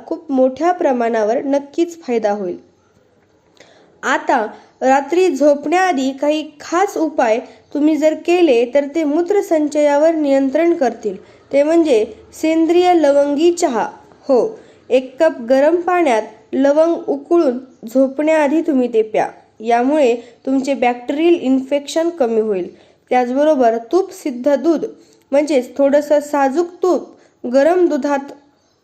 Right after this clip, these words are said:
टाकून तुम्ही ते प्या. यामुळे तुमची झोपही सुधारेल आणि मूत्राशयही शांत व्हायला मदत होईल. त्यानंतर त्रिफळा चूर्ण.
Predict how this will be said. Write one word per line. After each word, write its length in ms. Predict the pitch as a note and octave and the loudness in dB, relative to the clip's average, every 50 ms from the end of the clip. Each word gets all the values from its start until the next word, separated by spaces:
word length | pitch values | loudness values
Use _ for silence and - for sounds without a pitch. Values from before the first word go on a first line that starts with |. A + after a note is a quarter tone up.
| _ _ _ _ _ _ _ _ _ _ _ - | _ _ _ _ _ _ _ _ _ _ _ -2
टाकून 460 | D4+ E4 F4 F4 - C#4+ A3+ G3+ G#3+ | 0 0 0 0 0 -2 -2 -2 -2
तुम्ही 520 | A3+ - - - _ - C4+ C4 C4+ C#4 C4+ C#4 | -6 -12 -18 -20 _ -4 0 2 2 2 0 0
ते 100 | D4 C#4 | -4 -4
प्या. 300 | C#4 C#4+ D4+ C#4+ B3+ G#3+ | -4 -2 0 0 2 2
यामुळे 340 | G#3 A3+ A#3 B3 C4 C4 C4 | 2 2 2 2 2 2 2
तुमची 360 | C4 C4+ C#4 C#4 C4 C4 C4+ | 2 0 -2 -2 -2 -4 -6
झोपही 560 | B3 - B3+ B3+ C4 C4 C4 C#4+ D#4 F4 F#4 F4 | -4 0 2 2 2 2 2 2 2 2 2 0
सुधारेल 580 | - E4+ D4+ D#4+ D#4+ D#4+ D#4+ E4 D4+ A#3 A3+ - - - - - _ _ _ | 0 0 0 2 2 2 2 2 2 0 -2 -4 -12 -18 -20 -20 _ _ _
आणि 460 | - F#3+ A#3+ C4+ D4 D4+ C4+ B3 C4 C4+ C4 - - - - _ _ - - | -6 -2 -2 0 0 2 0 0 0 -2 -6 -10 -20 -20 -20 _ _ -8 -4
मूत्राशयही 1000 | B3+ C4 B3+ C4 D4 C#4 D4+ D#4 D4+ D#4 D#4+ D#4 D4+ D4+ D4+ C4+ D4 E4+ G4+ G4 | -2 -2 -2 0 0 0 0 0 0 0 -2 0 0 0 0 0 0 0 0 0
शांत 420 | - - - E4 D#4 D#4 E4 D#4+ - | -2 -2 -2 0 0 0 0 0 0
व्हायला 400 | E4+ D4 C#4+ B3+ A#3+ B3 C#4 D4+ | 0 0 2 0 0 0 0 0
मदत 360 | D4 C4+ A#3+ G#3+ G#3+ G#3+ G#3+ - - | 0 0 0 0 0 -2 -4 -8 -8
होईल. 300 | G3+ F3+ - - - _ _ _ _ _ _ _ _ _ _ _ _ _ _ _ _ _ _ _ _ _ _ - | -8 -8 -8 -10 -14 _ _ _ _ _ _ _ _ _ _ _ _ _ _ _ _ _ _ _ _ _ _ -2
त्यानंतर 580 | B3+ B3 B3+ C4+ D#4 E4 E4 D#4 A#3 G3+ G3 G3+ - - - _ _ _ _ - | -2 0 0 0 0 0 0 2 2 2 0 -2 -6 -10 -20 _ _ _ _ -6
त्रिफळा 440 | D4 D#4 E4 - - D#4 D4+ D#4 E4+ | -4 -4 -4 -2 0 0 2 2 0
चूर्ण. 420 | E4+ - D#4 C#4 A#3+ A3 F#3+ E3+ | -2 -2 -2 0 0 0 -2 -4